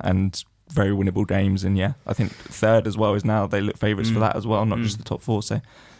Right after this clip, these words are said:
Speaker 1: in the end, maybe it's not too bad an outcome given where they have been at points this season.
Speaker 2: They really do, 'cause obviously Arsenal winning, uh, United losing,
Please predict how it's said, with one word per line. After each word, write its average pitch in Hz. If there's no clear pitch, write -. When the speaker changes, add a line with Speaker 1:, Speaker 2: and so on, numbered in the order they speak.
Speaker 1:
in 113
the 107
end, 110
maybe 110
it's -
not -
too 104
bad 98
an 98
outcome 101
given 98
where 98
they 98
have 98
been 98
at -
points -
this -
season. 110
Speaker 2:
They 123
really 135
do, 123
'cause 120
obviously 113
Arsenal 110
winning, 101
uh, 101
United 107
losing, 104